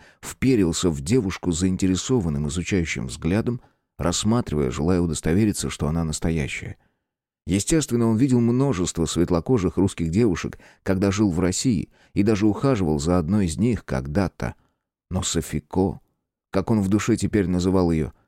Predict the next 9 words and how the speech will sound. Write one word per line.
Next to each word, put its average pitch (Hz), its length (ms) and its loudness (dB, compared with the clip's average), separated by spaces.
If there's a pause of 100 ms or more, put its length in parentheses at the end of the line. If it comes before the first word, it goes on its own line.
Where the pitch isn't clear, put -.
(160)
явно 117 400 2
выделялась 95 600 2
из 80 140 -2
общей 80 260 -2
массы 95 340 0
обычных 92 520 0
женщин 85 400 -2
славянской 76 600 -2
внешности. - 680 -8